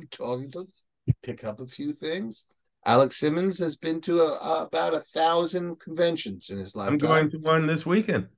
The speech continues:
Speaker 1: Ta-da! See,
Speaker 2: There you
Speaker 1: he's going
Speaker 2: go.
Speaker 1: down to, I believe, Philly, right?
Speaker 2: Yep, Philadelphia. I'm gonna be
Speaker 1: There
Speaker 2: at
Speaker 1: you go.
Speaker 2: ecbox,
Speaker 1: So,
Speaker 2: the East Coast
Speaker 1: so
Speaker 2: Black Age of Comic Convention. Yeah, Comic
Speaker 1: Okay,
Speaker 2: Convention.
Speaker 1: there are,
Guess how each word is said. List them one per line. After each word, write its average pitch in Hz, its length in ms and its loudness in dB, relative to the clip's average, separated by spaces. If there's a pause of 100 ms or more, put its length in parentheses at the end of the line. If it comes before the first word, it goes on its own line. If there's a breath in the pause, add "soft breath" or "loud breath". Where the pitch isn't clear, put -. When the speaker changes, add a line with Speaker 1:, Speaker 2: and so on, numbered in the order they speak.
(360)
Speaker 1:
Ta-da! 160 540 6 (120)
See, - 300 -12
Speaker 2:
There 87 80 2
you 113 60 2
Speaker 1:
he's 131 100 -2
going 190 160 0
Speaker 2:
go. 151 160 0
Speaker 1:
down - 20 -6
to, 143 240 0
I 131 120 2
believe, 131 340 -4
Philly, 170 400 -4
right? 135 200 -6 (200)
Speaker 2:
Yep, 185 260 4
Philadelphia. 185 500 4
I'm 117 100 2
gonna 120 140 0
be 120 120 0
Speaker 1:
There 117 100 2
Speaker 2:
at 113 80 -12
Speaker 1:
you 165 80 -2
go. 160 320 0
Speaker 2:
ecbox, 87 120 0
Speaker 1:
So, - 160 -4
Speaker 2:
the - 180 -14
East 185 240 2
Coast 170 200 4
Speaker 1:
so 107 40 -6
Speaker 2:
Black 151 280 0
Age 156 220 0
of 147 80 -2
Comic 156 300 -4
Convention. 95 500 -2
Yeah, 98 120 -12 (340)
Comic 117 220 -2
Speaker 1:
Okay, 120 80 -6
Speaker 2:
Convention. 127 180 -6
Speaker 1:
there 127 240 4
are, 131 160 -2